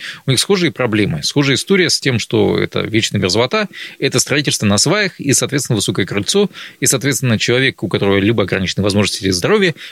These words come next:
либо у которого коляска с маленьким ребенком, он каждый раз с этим сталкивается. Вот были ли какие-то, э, методы, идеи о том, как это все решить? То есть как, э, сделать так, чтобы людям было легче все это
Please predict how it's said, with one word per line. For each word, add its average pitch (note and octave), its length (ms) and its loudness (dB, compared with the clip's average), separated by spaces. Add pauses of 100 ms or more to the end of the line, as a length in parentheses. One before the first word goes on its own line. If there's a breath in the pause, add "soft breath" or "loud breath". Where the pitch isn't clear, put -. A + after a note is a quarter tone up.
либо C#3+ 240 2
у G#2 60 2
которого G2 260 2
коляска C#3 440 -2
с - 60 0
маленьким A#2+ 380 2
ребенком, G#2+ 460 2
он C3+ 60 2
каждый F#2 220 -4
раз G2 140 -2
с - 60 -6
этим - 160 -6
сталкивается. - 540 -6
Вот G2 80 -8
были F3+ 260 0
ли D#3 60 0
какие-то, C3+ 460 -2 (380 loud breath)
э, A2+ 320 2
методы, C3 680 2
идеи C#3 460 2 (400)
о C3 160 -2
том, D#3+ 180 2
как - 200 -2
это D#3 140 -4
все C#3 180 2
решить? B2+ 360 0
То - 80 -20
есть - 160 -10
как, - 300 -4
э, F#2 440 -4
сделать G2+ 320 0
так, - 140 -2
чтобы G#2 220 -2
людям A#2 280 2
было G#2 140 4
легче A#2+ 300 0
все - 180 -2
это G2 220 -2